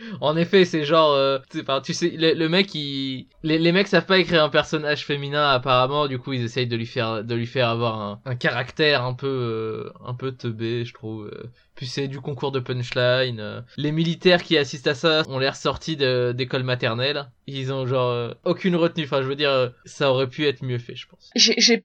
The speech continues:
Speaker 2: plein de choses à dire là-dessus. Je pourrais faire un podcast d'une heure uniquement sur ces deux minutes quarante. Déjà, pour commencer, je sais pas, je fais pas partie de l'armée, mais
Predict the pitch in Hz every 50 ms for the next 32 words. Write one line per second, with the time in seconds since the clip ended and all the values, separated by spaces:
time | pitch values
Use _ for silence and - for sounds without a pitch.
0 | _ - 302 339 349 381 427 330 285 311 - - 330 320 269 262 220 214 277 220
1 | 220 214 196 - - 285 320 320 - 226 196 214 226 220 214 208 208 262 233 220
2 | 226 208 220 233 233 - 226 214 208 214 240 269 269 277 269 254 247 254 247 254
3 | 247 240 247 240 240 254 - - - - 247 226 190 247 277 262 269 233 247 196
4 | - - 226 208 220 240 302 - - - - _ - 269 302 294 349 415 415 -
5 | 349 - - 302 277 277 277 277 - - 339 359 381 415 - - - 202 - 247
6 | 240 294 - - 226 220 - - - 262 247 277 254 262 247 240 - 233 247 240
7 | 240 247 247 240 226 214